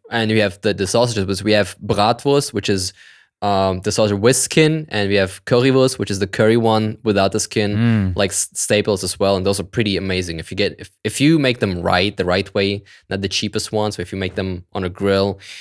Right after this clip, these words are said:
Speaker 1: with the co-, coal and
Speaker 2: Yeah.
Speaker 1: whatever, tastes really, really good.
Speaker 2: What's a, what's a typical side, side dish for, for, uh, for a sausage?
Speaker 1: Some kind of salad, you know, like,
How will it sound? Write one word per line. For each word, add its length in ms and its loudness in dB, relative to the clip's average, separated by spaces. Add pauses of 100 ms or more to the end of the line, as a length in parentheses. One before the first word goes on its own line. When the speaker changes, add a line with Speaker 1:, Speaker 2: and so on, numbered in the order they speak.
(200)
Speaker 1:
with 160 2
the 300 0 (200)
co-, 300 2
coal 520 2
and 360 -6
Speaker 2:
Yeah. 320 -4
Speaker 1:
whatever, 400 2 (240)
tastes 480 -2 (320)
really, 380 4
really 240 0
good. 440 -4
Speaker 2:
What's 280 2
a, 280 4 (440)
what's 220 2
a 60 4
typical 440 0
side, 600 0 (260)
side 340 -2
dish 300 -4
for, 240 -4
for, 280 -4
uh, 320 -4
for 180 -6
a 100 -4
sausage? 680 -8
Speaker 1:
Some 220 0
kind 140 4
of 80 0
salad, 640 2
you 80 -2
know, 160 0
like, 280 -2